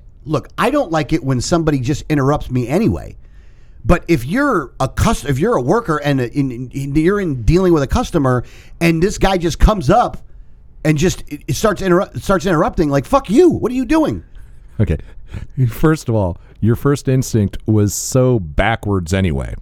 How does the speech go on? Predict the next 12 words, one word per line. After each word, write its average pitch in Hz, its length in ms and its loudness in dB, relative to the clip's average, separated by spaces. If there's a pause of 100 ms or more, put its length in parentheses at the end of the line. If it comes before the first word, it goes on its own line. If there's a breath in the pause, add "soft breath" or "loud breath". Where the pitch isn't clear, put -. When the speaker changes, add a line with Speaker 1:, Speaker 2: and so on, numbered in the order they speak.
(760)
Speaker 2:
Okay. 85 220 0 (560 soft breath)
Um, 107 220 0 (640 soft breath)
it, 156 260 -6
not 160 160 2
backwards. 123 380 0
I 117 100 2
understand 110 320 0
where 87 120 2
it - 60 -6
comes 120 200 0
from. 82 160 0 (760 soft breath)
In, 131 240 2